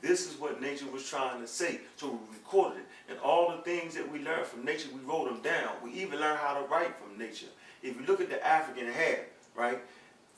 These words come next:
you can find all the numbers in your hair. The way it curl, the way it spiral. The, your hair spirals like the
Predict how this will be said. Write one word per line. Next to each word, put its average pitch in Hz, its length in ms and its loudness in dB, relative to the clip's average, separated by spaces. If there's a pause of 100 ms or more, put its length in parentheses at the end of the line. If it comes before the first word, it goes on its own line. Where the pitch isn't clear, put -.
(220)
you 156 140 -8
can 185 160 4
find 175 520 6
all 180 320 12
the 160 60 -4
numbers 180 360 6
in 131 140 0
your 117 120 0
hair. 120 220 -4 (300)
The 143 120 -2
way 139 220 0
it - 120 -6
curl, - 380 4
the 117 80 -4
way 135 140 0
it 120 100 0
spiral. - 600 4 (260)
The, 123 180 -10
your 123 120 0
hair 190 360 4
spirals 170 500 6
like 156 180 2
the 123 60 -10